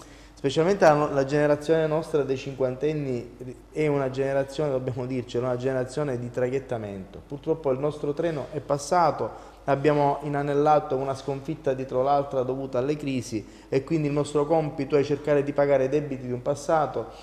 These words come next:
e restituire ai figli affinché tornino, perché se ne stanno andando tutti i giovani,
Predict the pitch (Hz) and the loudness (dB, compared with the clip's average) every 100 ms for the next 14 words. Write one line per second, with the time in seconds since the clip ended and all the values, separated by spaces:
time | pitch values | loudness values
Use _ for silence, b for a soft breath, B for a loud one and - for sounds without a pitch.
0 | B - 147 143 147 143 147 135 139 165 | B 0 2 2 0 0 2 2 2 -2
1 | 151 139 120 - - - 131 - 151 170 | -2 -2 -2 -4 -10 -6 -4 -2 2 2
2 | 151 160 156 135 131 127 123 127 135 123 | 6 8 8 6 0 0 0 -2 -4 -2
3 | 131 131 131 135 131 123 123 113 120 120 | -4 -4 -4 -6 -4 -6 -6 -10 -10 -4
4 | 127 120 123 147 151 - | 0 0 -2 -6 -8 -14